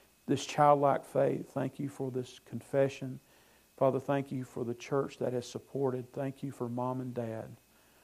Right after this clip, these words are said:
for Heather and Jonathan, for raising their children in the nurture and admonition of the Lord.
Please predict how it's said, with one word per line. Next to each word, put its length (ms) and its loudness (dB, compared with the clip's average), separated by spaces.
for 100 -8
Heather 300 2
and 100 -2
Jonathan, 500 2
for 140 -4
raising 380 4
their 140 -2
children 420 -2
in 100 -6
the 60 -6
nurture 380 -2
and 120 -6
admonition 540 -6
of 40 -8
the 60 -6
Lord. 400 -8